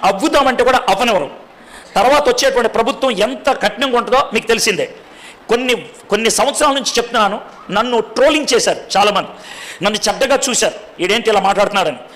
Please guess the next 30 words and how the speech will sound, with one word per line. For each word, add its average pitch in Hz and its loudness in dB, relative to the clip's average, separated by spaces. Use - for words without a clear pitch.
ఇప్పుడు 226 0
అర్థమవుతుంది 269 2
మీకు 240 -2
పరిస్థితులు 220 0
ఏంటో, 151 -4
కాబట్టి 226 2
ఇప్పుడైనా 269 0
మీరు 226 2
అర్థం 208 2
చేసుకోండి. 160 -2
అయితే 247 0
ఇప్పుడు 339 -2
మనకి 247 0
ఇచ్చినటువంటి 269 0
జనాభా 220 2
లెక్కల్లో 190 2
పైన 294 4
క్వశ్చన్స్ 240 0
ఉంటాయి, 185 0
అయిపోయిన 294 0
తర్వాత 226 2
ఫ్యామిలీ 302 2
డీటెయిల్స్ 262 -2
కోసం 247 0
ఒక 233 0
పట్టీ 220 0
ఇచ్చారు, - -2
ఒక 175 -2
టేబుల్, 262 0
టేబుల్. 208 0